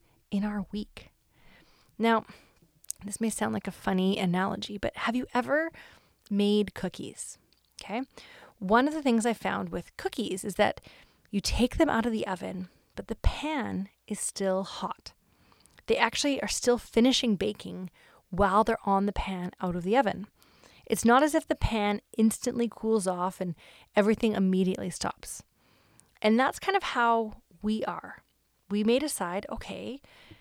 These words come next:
I'm gonna rest now," but our brains don't actually automatically stop working. We don't stop thinking. We don't immediately slow down. We actually have to train ourselves.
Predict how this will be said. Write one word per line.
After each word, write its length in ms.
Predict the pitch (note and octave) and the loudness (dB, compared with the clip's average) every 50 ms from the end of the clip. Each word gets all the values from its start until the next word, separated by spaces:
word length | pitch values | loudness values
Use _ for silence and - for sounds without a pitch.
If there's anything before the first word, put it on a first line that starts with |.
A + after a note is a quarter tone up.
| _ _ _ _ _ - | _ _ _ _ _ -4
I'm 100 | G3+ G3 | -2 0
gonna 160 | A3+ B3+ D4+ | 2 2 4
rest 320 | C#4+ D4 C#4+ C#4 - - | 4 4 4 2 0 -2
now," 400 | G#3+ F#3+ F3+ F3+ F#3+ G#3 A#3+ A#3+ _ _ _ _ _ _ _ _ | -4 -4 -4 -4 -6 -6 -8 -10 _ _ _ _ _ _ _ _
but 120 | - A3 - | -4 -2 0
our 100 | - G#3+ | 0 -2
brains 480 | G#3+ G3 - A3+ B3 C#4+ E4+ F#4+ F4 - | -2 0 -2 -2 -2 -2 -2 -4 -4 -2
don't 220 | - - B3 - - | 0 0 0 -2 -4
actually 340 | - G#3 - - - G#3+ - _ - | -8 -8 -6 -6 -6 -6 -8 _ -2
automatically 640 | - F#3+ G3+ A3 A3+ G#3 G3+ G3+ G3 G3 - - F#3+ | 4 6 8 8 8 6 4 2 0 -2 -4 -6 -6
stop 320 | F3+ - - F#3 F#3 - - | -4 -2 -2 -2 -4 -4 -8
working. 340 | - - - - - - - _ _ - | -12 -12 -14 -16 -16 -18 -18 _ _ -2
We 80 | F#3+ | 2
don't 220 | G3+ A#3 - - - | 2 2 2 0 0
stop 240 | - A3+ G#3+ G#3+ | 2 2 2 2
thinking. 540 | - - G#3+ G#3+ - - G#3+ G#3 G#3 G#3+ G#3+ | 2 0 0 0 2 2 2 2 4 4 4
We 80 | G3 F3+ | 2 2
don't 200 | F#3 F#3 - - - - - - - - _ | 0 -2 -6 -8 -14 -20 -20 -20 -20 -6 _
immediately 540 | - G3 G3 G3+ G#3 G#3+ G3+ A3 G#3 G#3 G3+ | 4 8 8 10 10 8 6 4 2 2 0
slow 240 | F#3 - - G3 F#3 | 0 0 0 0 0
down. 340 | F3+ F#3 F#3 F#3 F#3+ F#3+ - _ _ _ _ _ _ _ _ - | 0 -2 -4 -4 -6 -6 -8 _ _ _ _ _ _ _ _ -8
We 80 | G#3 A3 | -8 -8
actually 240 | A#3 - - D4 | -6 -6 -8 -8
have 360 | B3 - - - G#3 G#3 - - | -8 -8 -6 -8 -8 -8 -10 -10
to 340 | - - G3+ G3 F#3+ F#3+ - - - - - - - - | -8 -6 -4 -4 -4 -6 -8 -10 -16 -20 -20 -20 -18 -14
train 380 | - - - - G#3 G#3 G#3+ G#3 | -12 -10 -4 -2 0 0 0 0
ourselves. 640 | - F#3 F3+ - - - - - F#3 G3+ - - | -2 -4 -8 -8 -10 -10 -12 -14 -14 -16 -18 -18